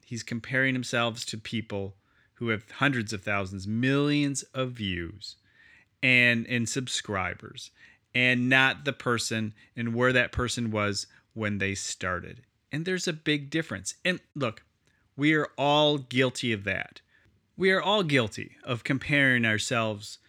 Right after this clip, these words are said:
to others and not feeling satisfied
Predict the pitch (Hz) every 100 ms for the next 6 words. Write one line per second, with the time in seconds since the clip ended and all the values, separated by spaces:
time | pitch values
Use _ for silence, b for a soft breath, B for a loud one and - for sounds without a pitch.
0 | _ - 147 - - 147 135 123 151 139
1 | 151 151 - 147 135 127 117 - 156 165
2 | 147 - 117 110 107 107